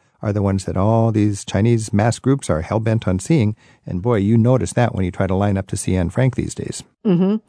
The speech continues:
Speaker 2: They may not notice that there's some very sophisticated Chinese who are in Bordeaux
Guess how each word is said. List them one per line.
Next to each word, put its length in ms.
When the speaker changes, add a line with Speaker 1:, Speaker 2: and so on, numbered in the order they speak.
Speaker 2:
They 220
may 240
not 240
notice 380
that 180
there's 180
some 160
very 240
sophisticated 800
Chinese 500
who 120
are 100
in 140
Bordeaux 720